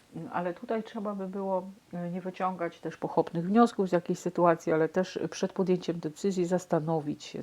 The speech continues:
dać sobie czas, żeby nie za szybko, bo tutaj będzie mocno pchało. No tutaj masz, y, też ochronę, nie? No bo tu energię masz podwójną ochronę przed jakimiś wrogimi, y, wrogimi działaniami, przed, y, tutaj,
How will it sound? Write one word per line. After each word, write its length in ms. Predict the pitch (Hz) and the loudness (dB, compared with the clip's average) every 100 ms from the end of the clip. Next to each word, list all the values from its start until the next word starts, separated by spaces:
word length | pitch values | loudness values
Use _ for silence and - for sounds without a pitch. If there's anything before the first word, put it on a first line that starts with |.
| - | -2
dać 280 | 165 202 - | 2 2 2
sobie 280 | 175 170 | -2 0
czas, 380 | 160 165 143 - - | 0 0 0 -4 -20
żeby 200 | - 170 | -8 -2
nie 300 | 180 180 214 | 0 2 2
za 160 | 214 190 | 2 -2
szybko, 440 | - 185 - 156 | -2 -4 -4 -6
bo 100 | 151 | -6
tutaj 220 | 160 - 196 | -8 -8 -6
będzie 260 | 190 196 | -4 -4
mocno 340 | 202 240 226 214 | -4 -6 -6 -8
pchało. 440 | - 202 165 151 - - - - - - | -2 0 0 -4 -14 -18 -16 -16 -18 -10
No 120 | 202 | -6
tutaj 280 | 247 277 311 | -4 -4 -6
masz, 380 | 339 302 - 185 | -4 -6 -6 -6
y, 340 | 175 175 175 | -4 -2 -4
też 200 | - 185 | -4 -6
ochronę, 640 | - 175 - 190 170 147 151 | -4 -6 0 4 4 0 -10
nie? 200 | 175 220 | -8 -6
No 100 | 226 | -4
bo 120 | 202 | -6
tu 120 | 202 | -2
energię 320 | 190 196 196 | 0 2 2
masz 140 | 185 175 | 0 2
podwójną 480 | 190 180 254 196 156 | 0 4 4 4 2
ochronę 400 | 151 156 156 156 | 0 -2 -4 -6
przed 200 | - 175 | -8 -8
jakimiś 360 | 165 175 160 | -6 -8 -8
wrogimi, 540 | 156 165 160 165 170 160 | -8 -8 -8 -8 -8 -10
y, 840 | - - - - - 156 156 151 | -12 -16 -14 -16 -8 -4 -2 -2
wrogimi 440 | 160 165 170 160 | -2 -2 -4 -6
działaniami, 720 | 151 156 156 147 151 147 151 151 | -4 -2 -2 -4 -6 -6 -10 -12
przed, 400 | - 160 156 156 | -8 -8 -8 -8
y, 720 | 151 151 151 151 151 151 156 | -8 -6 -8 -8 -8 -10 -10
tutaj, 500 | - 165 156 151 151 | -12 -10 -8 -6 -6